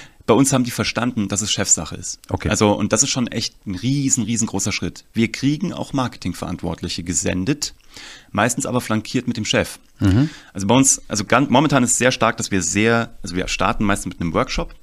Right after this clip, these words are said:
Speaker 1: mit, ähm, Geschäftsführung und Marketing und zwei, drei Leuten, die noch wichtig sind im Unternehmen, die halt irgendwie auch Einblick haben. Sales ho-, meistens auch dabei, hoffentlich, weil Sales halt immer am meisten weiß. Und dann begleiten wir zwei, drei Leute aus dieser Runde über die nächsten drei Monate, äh, flankierend in der Umsetzung.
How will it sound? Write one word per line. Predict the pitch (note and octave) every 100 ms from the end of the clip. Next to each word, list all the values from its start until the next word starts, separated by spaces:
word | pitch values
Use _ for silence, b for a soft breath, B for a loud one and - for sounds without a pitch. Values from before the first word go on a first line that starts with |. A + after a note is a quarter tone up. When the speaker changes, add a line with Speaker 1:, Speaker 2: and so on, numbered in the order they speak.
| - - - - -
Speaker 1:
mit, | G2 F#2 - -
ähm, | F2 F2 E2+ E2+ E2+ E2+
Geschäftsführung | F2 A#2 - - B2 B2 A#2+
und | -
Marketing | F#2 A2+ - C3 B2
und | A#2+ - -
zwei, | -
drei | G2 F#2+
Leuten, | G2 G2
die | G2
noch | F2+ G2+
wichtig | A2+ A2
sind | G2
im | F#2
Unternehmen, | E2+ F#2 G2+ G#2+
die | F#2+
halt | F#2
irgendwie | F2 D#2+
auch | F2+
Einblick | - G#2+ C3+ -
haben. | B2 C3
Sales | - G#2 A#2+ -
ho-, | G#2+
meistens | G2+ G2+ - -
auch | D#2
dabei, | - G#2+ A#2 B2
hoffentlich, | G#2+ - - -
weil | F2
Sales | - G#2 G#2
halt | G2
immer | G2
am | F2+
meisten | F2 - F2+
weiß. | G#2+ C#3+ - B B B B B B B B B
Und | G#2
dann | A2+
begleiten | A#2+ G#2 A2 C3 A#2
wir | A#2+
zwei, | - A2
drei | A2+
Leute | G2 G2 A2 A#2+ A#2 - -
aus | B2 -
dieser | B2
Runde | G#2+ G#2 A#2 A#2
über | F#2+
die | F#2
nächsten | G2 -
drei | G2 F2+
Monate, | F#2 F#2+ G#2 G2+ G2 G2 G2
äh, | F#2+
flankierend | F2+ - F2+ F2 - B2+ A#2+
in | -
der | G2+
Umsetzung. | G2+ G2 E2+ - -